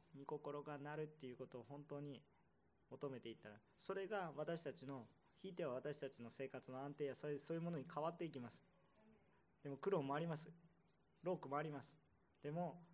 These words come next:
主は成し遂げられるって信じて、はっきり歩んでいくんです。皆さん、何、何を信じてますか？何、まあ、もちろんイエス様が私を救ってくださるということを信じるんですけど、もちろんそれも、それが、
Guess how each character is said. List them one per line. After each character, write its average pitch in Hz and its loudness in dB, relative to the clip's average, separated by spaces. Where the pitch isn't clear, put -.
主 - 0
は 185 4
成 123 2
し - -2
遂 208 2
げ 196 4
ら 196 4
れ 202 4
る 190 2
っ 151 2
て - -14
信 220 0
じ - -4
て、 131 -8
は 131 -8
っ - -12
き 151 -6
り 120 -4
歩 131 -2
ん 120 -6
で 113 -6
い - -8
く - -14
ん 104 -12
で 101 -16
す。 117 -10
皆 196 2
さ 240 0
ん、 139 2
何、 160 4
何 254 6
を 202 8
信 185 6
じ 143 4
て 156 6
ま 117 4
す - -4
か？ 147 6
何、 151 8
ま 143 4
あ、 151 6
も 175 6
ち 262 6
ろ 226 12
ん 196 12
イ 226 12
エ 240 10
ス - 2
様 220 10
が 214 12
私 202 8
を 185 4
救 - 2
っ - -4
て 202 10
く 208 12
だ 196 12
さ 196 8
る 196 4
と 151 -2
い - 4
う - 6
こ 139 6
と 151 4
を - 2
信 165 2
じ 151 0
る 117 -2
ん 95 -6
で 98 -12
す - -18
け - -14
ど、 98 -10
も 160 0
ち 202 6
ろ 190 10
ん 147 4
そ 175 6
れ 175 8
も、 160 4
そ 170 4
れ 180 8
が、 165 10